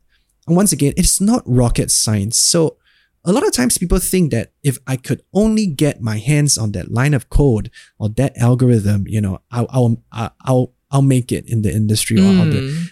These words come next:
Speaker 1: And that was, uh, I think that, that, that fallacy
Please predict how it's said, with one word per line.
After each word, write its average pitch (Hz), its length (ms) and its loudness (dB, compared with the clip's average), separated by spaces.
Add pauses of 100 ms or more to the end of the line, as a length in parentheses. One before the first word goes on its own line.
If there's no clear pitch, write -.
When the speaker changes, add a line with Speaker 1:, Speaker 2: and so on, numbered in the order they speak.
(140)
Speaker 1:
And 170 200 2
that 277 100 0
was, 359 300 0 (320)
uh, - 120 -2 (140)
I 202 80 -2
think 339 240 -4
that, 240 200 -2 (200)
that, 147 320 -4
that 151 420 -6
fallacy 165 560 0